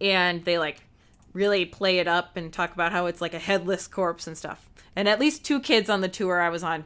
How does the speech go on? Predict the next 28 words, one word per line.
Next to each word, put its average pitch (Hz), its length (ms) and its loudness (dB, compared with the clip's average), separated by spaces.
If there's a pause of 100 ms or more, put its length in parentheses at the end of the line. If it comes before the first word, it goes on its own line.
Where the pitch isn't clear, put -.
started 160 340 -2
crying. - 340 -10
So 175 460 0 (360)
I 190 60 0
think 196 200 -2
that 190 100 0
our 185 160 4
Beefeater 175 440 -4
was 175 160 -4
really 165 200 -4
proud 160 260 0
of 160 60 -6
himself. 160 400 -6 (280)
There 247 360 8
is 247 360 2 (120)
a 220 500 4 (140)
glass, 226 480 4 (160)
like, 208 140 2
a 180 240 0 (540)
sculpture, 185 640 -4
or 330 540 0
piece, - 240 -12
I 190 140 0
don't 196 100 0
know, 160 180 -4
ins-, 220 160 -2 (160)
art 202 180 0
installation, 254 720 -2